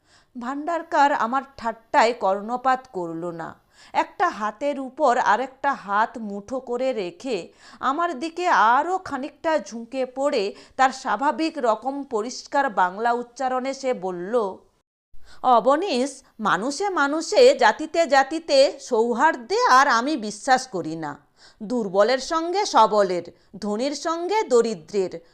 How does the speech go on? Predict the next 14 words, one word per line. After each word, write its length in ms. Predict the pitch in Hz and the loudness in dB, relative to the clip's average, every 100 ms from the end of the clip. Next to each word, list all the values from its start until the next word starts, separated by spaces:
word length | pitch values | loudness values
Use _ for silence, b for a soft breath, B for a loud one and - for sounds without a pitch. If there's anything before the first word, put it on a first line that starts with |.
| b | b
মূর্খের 420 | 220 254 277 339 320 | -4 -4 -4 -6 -6
সঙ্গে 500 | - 339 339 370 359 | -4 -4 -2 0 0
মনীষীর 640 | 254 240 269 285 349 349 | 0 -4 -6 -4 -6 -4
সৌহার্দ্য 640 | 294 277 302 330 240 359 | -2 0 2 2 2 2
হবে 380 | 359 302 277 339 | 2 4 2 2
কি 160 | 359 370 | -4 -4
করে?" 520 | 381 392 523 - _ _ b b b | -2 -2 -4 -8 _ _ b b b
আমরা 440 | 190 196 175 208 381 494 | 0 0 0 2 2 4
মানবিকতা 760 | 254 240 285 320 381 381 381 | 0 0 -2 -2 -2 2 4
বলে 300 | 311 277 285 | 4 2 2
একটা 520 | 370 294 294 302 - 349 | 6 6 6 0 0 -2
জিনিসে 540 | 208 262 302 320 392 | -2 -6 -6 -4 -4
বিশ্বাস 520 | 226 240 - 233 190 | -4 -8 -2 -2 -2
করি, 380 | - 180 156 | -6 -8 -8